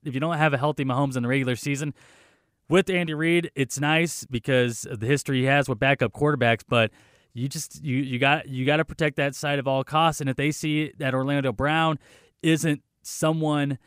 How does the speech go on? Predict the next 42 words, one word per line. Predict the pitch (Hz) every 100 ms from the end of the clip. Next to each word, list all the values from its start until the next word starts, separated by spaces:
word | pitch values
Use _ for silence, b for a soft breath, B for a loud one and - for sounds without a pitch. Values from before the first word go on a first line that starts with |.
| b b b - _ _ _
that | 156 147 -
they | 147 139
want | 135 156 147
long | 139 151 156 139
term | 147 160 180 147 156
and | 135
they | 139 147
can't | 139 156 147 - _ - _ -
trust | - 160 175 -
at |
the | 147
left | 139 139 -
tackle | 156 175 - 139
long | 131 135 127
term, | 156 170 151 123 b b b
then | 127 143 143 139 135 139 - _ _ _ _
I, | 131
I, | 151 151 139 147 -
I'm | 123 135
at, | 147 139
and | - 151
then | 143 147 143 _ _ _
you | 147 139
have | 160 160
to, | 147 117 _ _ _ _
you | 139 123
have | 156
to | 151
kind | 143 147 127
of | 117 _ _ _
lean | 127 156 151 131
towards | 143 147 127 110
Brett | 104 135 117
Veach | 135 131 120
in |
the | 107
way | 120 131
that | 113
he | 110
runs | 113 123 120 -
things, | 101 98
because | 113 107 120 104